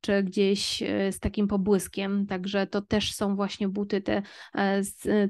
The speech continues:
cykinami, z cyrkoniami, gdzie nadają się na w-, bardziej wieczorne, e, elegantsze wyjścia do spódnicy czy do sukienki. I tutaj mamy jeszcze, e, takie a la Chanelki z Ryłko,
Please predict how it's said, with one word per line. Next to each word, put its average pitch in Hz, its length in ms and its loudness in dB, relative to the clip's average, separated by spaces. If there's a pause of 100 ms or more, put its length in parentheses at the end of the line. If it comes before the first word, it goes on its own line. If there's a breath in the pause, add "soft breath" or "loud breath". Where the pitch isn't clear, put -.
cykinami, 196 1160 0
z 202 100 -10
cyrkoniami, 196 920 0
gdzie 196 260 2
nadają 190 460 2
się 190 300 -2
na 185 540 0
w-, 202 180 -4
bardziej 190 320 2
wieczorne, 185 680 0 (380 loud breath)
e, 190 360 -2
elegantsze 185 720 -2 (280)
wyjścia 185 460 -4
do 185 180 -4
spódnicy 175 520 -4
czy 185 100 -2
do 185 120 -2
sukienki. 247 580 -4 (680 loud breath)
I 240 240 2
tutaj 220 460 4 (100)
mamy 190 280 2
jeszcze, 180 580 -2
e, 190 120 -2
takie 160 300 -2
a - 40 4
la 202 140 4
Chanelki 190 480 -4
z 190 100 -4
Ryłko, 240 640 2